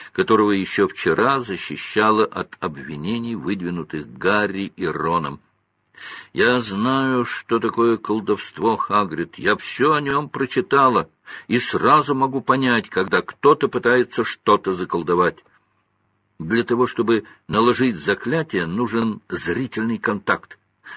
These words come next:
А Снейп не сводил с Гарри глаз, даже не моргнул ни разу.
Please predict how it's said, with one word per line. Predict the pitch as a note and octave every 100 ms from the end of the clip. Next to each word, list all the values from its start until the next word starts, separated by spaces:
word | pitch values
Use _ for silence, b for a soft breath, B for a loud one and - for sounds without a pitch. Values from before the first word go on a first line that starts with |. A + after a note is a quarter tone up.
| B
А | F#2+
Снейп | - - B2 D#3 - - _ _ _
не | - F#2+ A#2+
сводил | - A2 A#2 D3+ B2+
с | F2 -
Гарри | B2 B2
глаз, | A#2 F#2+ A#2+ A2 - - _ _
даже | - C#3 D3 C3+ C3+
не | C#3+
моргнул | C#3 C#3 B2 A2+ C#3+ F#3 F#3 D3+
ни | B2 B2
разу. | A2 B2+ B2+ - F#2+